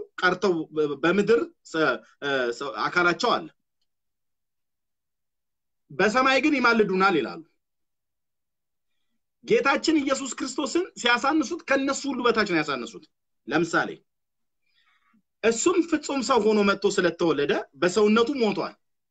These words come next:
ሞቶ ግን አልቀረም። ጎልጎታ ባዶ ነው። በድል ተነስቷል። ሞትን ድል አድርጎ ማለት ነው። አርጓል። አሁን ጌታችን ኢየሱስ ክርስቶስ የምልጃው ስራው እስከ መስቀል ድረስ ነበረ።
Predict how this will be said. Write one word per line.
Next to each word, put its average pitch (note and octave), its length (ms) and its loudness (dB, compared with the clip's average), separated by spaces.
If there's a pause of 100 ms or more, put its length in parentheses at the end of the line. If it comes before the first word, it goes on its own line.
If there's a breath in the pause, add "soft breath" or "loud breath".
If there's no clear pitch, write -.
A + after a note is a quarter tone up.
(240)
ሞቶ G3+ 280 2
ግን A#3 120 2
አልቀረም። F#3 440 0
ጎልጎታ F3 460 2
ባዶ E3+ 240 2
ነው። - 160 -8 (1300)
በድል G3+ 280 4 (880)
ተነስቷል። F3+ 500 -2
ሞትን D#3 280 -2
ድል D#3 100 2
አድርጎ C3+ 260 -2
ማለት F#2 260 -6
ነው። - 100 -20 (300)
አርጓል። E3 460 0 (1160)
አሁን C4 360 4 (280)
ጌታችን C#4 520 2
ኢየሱስ C#4 360 0
ክርስቶስ A3 560 0 (680)
የምልጃው B3+ 540 2
ስራው C#4+ 260 4
እስከ B3+ 200 0
መስቀል A#3 380 0
ድረስ G#3 240 2
ነበረ። D3 360 0